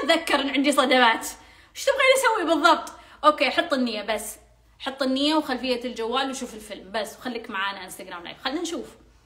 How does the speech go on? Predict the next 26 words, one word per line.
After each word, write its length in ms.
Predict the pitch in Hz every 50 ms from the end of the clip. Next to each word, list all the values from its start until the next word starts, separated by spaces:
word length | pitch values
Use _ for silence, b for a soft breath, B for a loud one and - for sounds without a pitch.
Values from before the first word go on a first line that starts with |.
| b b b _ _ b b b b
خلنا 220 | - 247 285 330
نشوف، 220 | 359 320 311 269 226
ما 100 | 233 214
هو 120 | 226 226
إذا 160 | 233 233 247
كان 260 | 240 247 320 339 349 330
في 180 | 339 294 277
صدمة 360 | 247 285 262 262 214 214 220
راح 120 | 254 269 -
تبين، 600 | - 240 240 233 247 269 208 170 - - - _
تبين 340 | - 208 208 269 277 262 247
هي 280 | 240 277 269 262 - -
أو 120 | 262 262
تبعاتها. 680 | 262 247 220 208 190 165 160 160 160 - - - - b b b b b -
راح 100 | 254 -
تجيك 360 | - 294 254 - 311 - 240
الرسالة. 400 | 226 - 160 156 - - - - - b b b b b b -
وإذا 160 | 247 247 277
ما 120 | 254 269 254
في 120 | - -
صدمة 320 | - - - _ - 247
برضو 240 | 262 277 302 285 302
راح 180 | 294 294 - 294
يبين. 420 | 277 277 294 254 175 180 165 - _ _ _ _ _ _ _ _ _ _ -
فخلنا 300 | - - 302 302 294 330
نكتشف. 600 | 311 302 302 - - 302 - 208 - - -